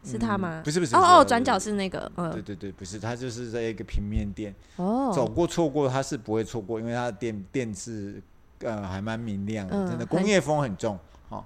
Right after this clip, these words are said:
Speaker 1: 嗯。
Speaker 2: 啊，可是他，他，他很好玩啊，他，他，他，他的，他，他，他的店面大概就是十平，还有办公室。
Speaker 1: 嗯。
Speaker 2: 啊，二，他后面大概有一百平的，呃，仓库。
Speaker 1: 仓库，哦。
Speaker 2: 啊，其实真的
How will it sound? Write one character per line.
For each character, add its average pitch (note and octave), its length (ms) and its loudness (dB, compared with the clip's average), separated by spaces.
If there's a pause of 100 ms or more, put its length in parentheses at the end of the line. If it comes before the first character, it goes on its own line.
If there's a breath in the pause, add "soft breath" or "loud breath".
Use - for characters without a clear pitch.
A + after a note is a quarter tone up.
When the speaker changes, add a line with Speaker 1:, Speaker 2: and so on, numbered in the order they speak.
Speaker 1:
嗯。 F#3 420 -2
Speaker 2:
啊， A2+ 240 -6
可 C3 120 -2
是 F#3 180 0
他， F#3 180 6
他， F3 220 2
他 F3 180 4
很 D3 120 0
好 A#2+ 140 0
玩 F#2 200 -2
啊， B2 140 -4
他， D3 340 -2
他， E3+ 220 0
他， - 0 -
他 F#3+ 180 4
的， G3+ 120 4
他， F3 200 0
他， E3+ 220 0
他 D#3 160 4
的 G3+ 80 4
店 E3+ 200 2
面 D3+ 140 -4
大 C#3 80 2
概 C3+ 140 2
就 B2+ 100 -4
是 B2+ 100 -4
十 F2 240 -8
平， F#2 220 -8
还 F#2+ 80 -6
有 G2 120 -6
办 G2 160 -8
公 F2+ 200 -10
室。 F2 180 -14 (440 soft breath)
Speaker 1:
嗯。 F3+ 280 -4
Speaker 2:
啊， A2 360 -6
二， D3 220 0
他 C#3 180 -2
后 F3+ 160 4
面 D#3 220 0
大 C#3 120 0
概 C3+ 120 2
有 A2 100 -4
一 - 60 -6
百 G2+ 200 0
平 F#2 180 -8
的， F#2 380 -6 (460)
呃， F#2+ 1000 -12 (720)
仓 G#2+ 220 -10
库。 G#2+ 100 -10
Speaker 1:
仓 C#4 160 -2
库， E4+ 220 2 (200)
哦。 B3 200 0
Speaker 2:
啊， G#2 140 -8 (420 loud breath)
其 B3 120 2
实 C#4+ 80 6
真 D4+ 140 8
的 A3+ 200 4